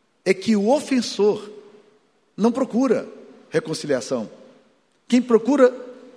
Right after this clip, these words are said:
a reconciliação é o ofendido, que é Deus. Nós somos os ofensores. Nós deveríamos procurar. Nós não procuramos.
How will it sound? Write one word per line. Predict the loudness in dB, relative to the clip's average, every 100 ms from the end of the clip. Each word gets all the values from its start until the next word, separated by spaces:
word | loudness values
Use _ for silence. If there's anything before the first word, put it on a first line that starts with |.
| -2
a |
reconciliação | 0 0 0 0 0 4 4
é |
o | 6
ofendido, | 4 2 0 -2 -2
que | -2
é |
Deus. | 2 2 2 -2 -10 -18 -20 _ _ _ -2
Nós | 0 0
somos | 0 -4 -4
os | -6
ofensores. | -6 -6 -2 -2 -2 -4 -14 -20 -4
Nós | 2 4 6
deveríamos | 4 2 -2
procurar. | -4 -4 0 0 0 -4
Nós | -4 -2
não |
procuramos. | -2 -2 0 2 0 -2